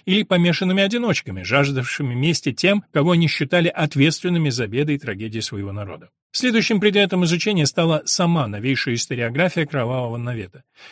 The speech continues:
Американская исследовательница Ханна Джонсон в своей "Метаисториографии навета" книге "Кровавый навет. Обвинение в ритуальном убийстве и предел еврейской истории" две тысячи двенадцатый, ссылаясь на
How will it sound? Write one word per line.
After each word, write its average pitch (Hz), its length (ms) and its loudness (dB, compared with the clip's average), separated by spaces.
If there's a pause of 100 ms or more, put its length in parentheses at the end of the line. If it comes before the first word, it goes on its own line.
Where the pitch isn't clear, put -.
Американская 190 580 4
исследовательница 160 920 0
Ханна 143 380 2
Джонсон 135 640 -2
в - 40 -6
своей 123 540 0
"Метаисториографии 156 1600 0
навета" 117 540 -6 (340)
книге 170 460 2 (220)
"Кровавый 151 540 2
навет. 113 460 -2 (140)
Обвинение 143 480 2
в 135 60 0
ритуальном 139 460 0
убийстве 135 500 -4 (160)
и 160 100 0
предел 135 540 -2
еврейской 120 440 -4
истории" 123 380 2
две 113 200 -2
тысячи - 320 -6
двенадцатый, 123 600 -8
ссылаясь 233 460 2
на 214 160 4